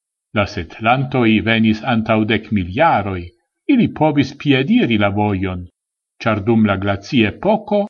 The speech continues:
la marnivelo estis malalta. Sed la cetero? Kial ili multon ne havis, kio jam estis disponebla en Aŭstralio, kiam ili survojiĝis?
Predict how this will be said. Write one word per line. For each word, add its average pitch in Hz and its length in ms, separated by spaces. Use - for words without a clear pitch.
la 104 160
marnivelo 107 960
estis 123 500
malalta. 107 640
Sed 90 220
la 92 100
cetero? 190 580
Kial 226 500
ili 196 260
multon 151 520
ne 147 140
havis, 127 500
kio 117 240
jam 104 260
estis 120 420
disponebla 135 760
en 123 100
Aŭstralio, 113 840
kiam 135 320
ili 113 200
survojiĝis? 107 920